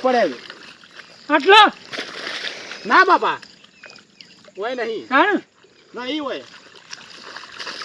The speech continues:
Speaker 2: હોય?
Speaker 1: ના બાપા, હોય નહીં.
Speaker 2: તારે?
Speaker 1: હોય નહીં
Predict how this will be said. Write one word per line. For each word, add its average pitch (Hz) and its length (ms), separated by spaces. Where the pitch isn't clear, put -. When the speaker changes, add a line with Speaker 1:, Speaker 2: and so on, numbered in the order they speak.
Speaker 2:
હોય? 349 240
Speaker 1:
ના 330 180
બાપા, 330 300
હોય 320 240
નહીં. 214 180
Speaker 2:
તારે? 302 240
Speaker 1:
હોય 311 240
નહીં 247 240